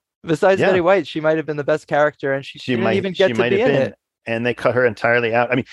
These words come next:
Speaker 2: it is a terrible alternate ending. So,
Speaker 1: Yeah, yeah,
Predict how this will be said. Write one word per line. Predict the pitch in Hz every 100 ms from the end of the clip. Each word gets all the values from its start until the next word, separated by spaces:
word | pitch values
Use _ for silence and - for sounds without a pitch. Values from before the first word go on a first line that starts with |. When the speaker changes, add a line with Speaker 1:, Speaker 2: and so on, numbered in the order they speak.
| -
Speaker 2:
it | 170
is | 170 120
a | 101 -
terrible | - - - 113 98 78 67 -
alternate | 87 80 73 76
ending. | 85 76 _ _ _ -
So, | 135
Speaker 1:
Yeah, | 143 139 131 - -
yeah, | 170 156 131